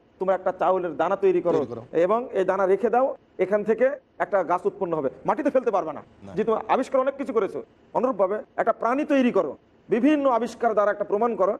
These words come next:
Speaker 1: সেখান থেকে প্রজনন হবে, প্রাণী কথা বলবে, চলবে। রোবট তৈরি করেছো, তো রোবট দ্বারা তো আর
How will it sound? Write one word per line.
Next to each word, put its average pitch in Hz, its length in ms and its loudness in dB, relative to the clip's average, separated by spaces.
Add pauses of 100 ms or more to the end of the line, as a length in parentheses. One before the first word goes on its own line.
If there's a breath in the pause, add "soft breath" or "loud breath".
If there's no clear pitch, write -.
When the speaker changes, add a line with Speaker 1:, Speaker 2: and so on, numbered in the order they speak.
(140)
Speaker 1:
সেখান 202 200 -2
থেকে 196 140 -2
প্রজনন 214 360 2
হবে, 175 200 0
প্রাণী 190 300 -2 (300)
কথা 190 180 2
বলবে, 160 340 -2 (200)
চলবে। 190 360 0 (300)
রোবট 180 320 0
তৈরি 294 200 -2
করেছো, 175 380 -2 (180)
তো 180 60 0
রোবট 190 300 2
দ্বারা 208 200 0
তো 233 120 0
আর 208 200 2